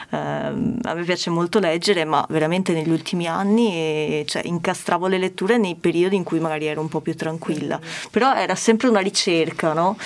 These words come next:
Speaker 1: E invece durante questa pandemia ho ripreso in mano i libri, me li sono bevuti proprio, no?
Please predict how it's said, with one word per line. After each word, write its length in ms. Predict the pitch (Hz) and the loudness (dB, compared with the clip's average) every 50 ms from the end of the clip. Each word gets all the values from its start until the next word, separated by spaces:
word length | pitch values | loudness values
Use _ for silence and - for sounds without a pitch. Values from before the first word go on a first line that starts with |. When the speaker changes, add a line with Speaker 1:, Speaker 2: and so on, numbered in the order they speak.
| - - - - - - | -8 -8 -8 -8 -8 0
Speaker 1:
E 60 | - 214 | 2 4
invece 460 | 233 240 320 - - 466 453 220 185 | 4 4 4 2 4 2 4 4 2
durante 320 | 175 180 190 185 185 202 196 | 2 2 0 2 2 2 2
questa 260 | 196 190 - - 190 | 2 0 2 0 -2
pandemia 580 | 190 190 185 190 196 190 196 208 233 254 254 202 | 0 0 0 2 2 4 4 4 4 4 4 2
ho 120 | 175 165 | 2 0
ripreso 360 | 165 165 165 165 165 165 170 | -2 -4 -4 -2 -4 -2 -2
in 80 | 170 170 | -2 -2
mano 180 | 160 160 165 165 | -2 -2 -2 -4
i 40 | 165 | -2
libri, 460 | 160 170 180 190 185 190 208 208 214 | -2 -2 -2 -2 -4 -4 -4 -2 -2
me 140 | 214 185 160 | -2 -2 -2
li 80 | 156 170 | -4 -4
sono 560 | 170 - - 165 160 156 156 156 156 151 156 | -4 -4 -6 -6 -4 -4 -4 -4 -4 -4 -4
bevuti 560 | 151 185 180 160 165 180 196 196 196 - 175 160 | -2 -2 -2 -2 -2 -2 -2 -2 -2 -4 -6 -4
proprio, 540 | - 151 156 165 165 165 - 165 160 156 | -2 0 0 0 -2 -4 -4 -4 -4 -2
no? 240 | 156 160 180 220 247 | 0 0 0 0 -2